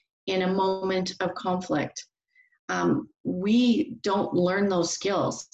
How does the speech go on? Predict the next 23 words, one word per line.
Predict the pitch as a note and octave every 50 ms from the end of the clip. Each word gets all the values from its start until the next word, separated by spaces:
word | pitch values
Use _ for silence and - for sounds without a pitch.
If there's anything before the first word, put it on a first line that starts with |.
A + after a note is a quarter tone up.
| - -
We | E3 F3 G3 G#3 G#3
just | G#3+ A3 G#3+ G#3+ A3 G#3+
learn | F#3 F#3+ G3 G3 G3+ G3+
what | F#3 - -
we | F#3+ F#3+ F#3 F3+
learn | F3+ F3+ F#3 F#3 F#3+
in | F#3+ F3+ F3
our | E3+ E3 - - - _ -
program, | F#3 F#3 F#3 E3+ F3 D#3 C#3+ C#3 C#3+ D#3 D#3 - - - - - - - _ _ _ _ -
but | F#3+ D#3+ - F3+ F#3
we | G3+ G3+ G3+ F#3+ -
didn't | - A3+ A#3 A#3 G#3+ - -
get | - G#3+ - - A3 -
sort | - - G3 F#3
of, | F#3+ F3+ F3+ - - - - - _ _ _ _
what | - F#3 G3 G#3+
does | G#3+ G#3+ G#3+
it | B3+ - - -
mean | G#3 G#3 G#3+ G#3+ G#3+
to | - G3+
be | F3 - G3 G3+ F#3+ F#3+ -
in | F3 - F3+ F#3 F3+ F3+ F3+
relationship | F3 F3 F3+ F#3 G#3 B3+ - - - F3+ F3 - - D#3 C#3+ - -